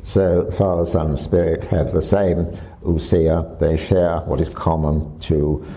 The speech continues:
all di-, divine beings. But people have doubted whether the Western tradition quite accepted that.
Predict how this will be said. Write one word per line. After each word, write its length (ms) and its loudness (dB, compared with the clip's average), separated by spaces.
all 300 0
di-, 320 0
divine 540 2
beings. 480 0
But 760 -4
people 280 2
have 80 -6
doubted 480 0
whether 280 2
the 100 2
Western 500 0
tradition 600 0
quite 360 -2
accepted 600 -2
that. 420 -2